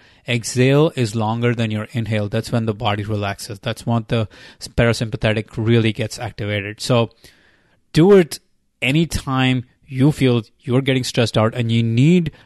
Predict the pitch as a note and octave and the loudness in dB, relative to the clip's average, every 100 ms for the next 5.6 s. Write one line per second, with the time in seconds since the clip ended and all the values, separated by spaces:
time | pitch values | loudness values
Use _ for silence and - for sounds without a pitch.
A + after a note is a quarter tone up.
0 | _ C3 G#2+ B2 B2+ E3 C3+ C3 - - | _ -2 0 2 2 2 0 -2 0 -2
1 | B2 - - G#2+ A#2+ D#3 D#3+ - - C3 | -2 -2 0 2 2 2 -2 -10 -12 -4
2 | A#2 A#2 - G#2 D3 C3 C3+ C3+ C#3 D#3 | -2 0 -2 -2 0 0 2 2 2 -2
3 | A#2+ A2+ - - - C#3 C#3+ C3 B2+ C3 | -2 -4 -4 -2 2 2 2 2 2 2
4 | A#2+ A#2+ A#2 C3 A#2 - C3 A#2 - D#3+ | 0 -2 -2 -2 -4 -4 -6 -6 2 2
5 | G#3 G#3+ G#3+ - C#3 | 2 2 0 2 2